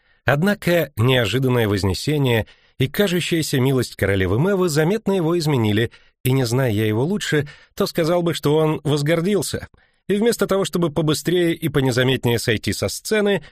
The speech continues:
болтался в королевской свите, ликовал, купался в лучах славы и королевской милости. А нам слава и популярность нужны были менее всего.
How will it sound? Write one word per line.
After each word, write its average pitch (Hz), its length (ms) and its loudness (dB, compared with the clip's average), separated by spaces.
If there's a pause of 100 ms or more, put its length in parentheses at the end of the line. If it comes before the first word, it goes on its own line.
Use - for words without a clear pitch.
(220)
болтался 180 720 0
в - 80 -8
королевской 107 480 0
свите, 214 480 -2
ликовал, 170 600 0 (240)
купался 196 500 0
в 160 80 0
лучах 135 460 0
славы 131 560 0
и - 180 -4
королевской 92 540 0
милости. 73 520 -6 (520)
А 117 100 2
нам 185 240 0
слава 151 340 0
и 156 60 0
популярность 143 640 0
нужны 131 360 2
были 139 260 0
менее 107 400 2
всего. 82 440 -4